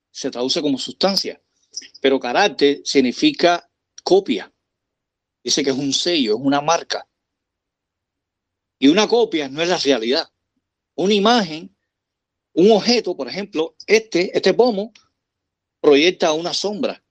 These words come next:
Pero la sombra no es lo mismo que el oje-, que el objeto,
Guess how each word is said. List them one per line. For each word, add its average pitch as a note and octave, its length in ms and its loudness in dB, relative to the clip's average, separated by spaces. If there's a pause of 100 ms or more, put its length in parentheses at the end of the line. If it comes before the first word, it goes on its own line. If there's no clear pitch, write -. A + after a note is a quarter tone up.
(920)
Pero C3+ 120 6
la C3 100 2
sombra F#3+ 340 -4
no D3+ 100 -6
es E3 40 -2
lo D#3+ 80 -2
mismo F3 300 -4
que D3 80 0
el B2+ 80 0
oje-, A#2+ 260 -10
que - 80 -4
el B2+ 80 0
objeto, B2 480 0